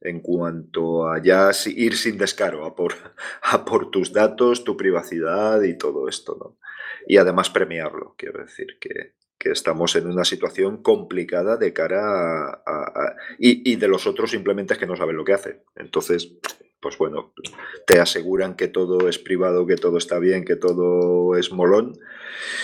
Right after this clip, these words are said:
pero como no sabes cómo comprobarlo, no tienes manera de comprobarlo, o te lo crees o no te lo crees. Yo evidentemente no me lo creo.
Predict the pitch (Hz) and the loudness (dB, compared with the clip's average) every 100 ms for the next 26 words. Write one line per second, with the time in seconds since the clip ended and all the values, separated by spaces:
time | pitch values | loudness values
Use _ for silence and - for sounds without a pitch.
0 | - - 107 101 90 92 95 101 110 104 | -8 0 6 6 6 0 0 2 2 2
1 | 98 - 92 98 98 101 98 98 104 107 | 0 0 0 2 2 2 2 2 2 2
2 | 113 - - 92 95 101 - _ - 113 | -4 -8 -12 -12 -4 -4 -6 _ 2 2
3 | 98 92 98 95 98 107 98 107 95 101 | 2 0 -2 -2 -2 2 4 2 0 2
4 | 98 101 117 120 - 95 92 90 87 98 | 4 4 2 2 4 2 4 2 2 0
5 | 107 98 92 90 85 85 101 85 92 95 | 0 -4 -4 0 -2 0 0 2 4 6
6 | 95 92 90 95 101 90 82 80 78 73 | 6 4 -2 -2 -2 -2 -4 -4 -4 -8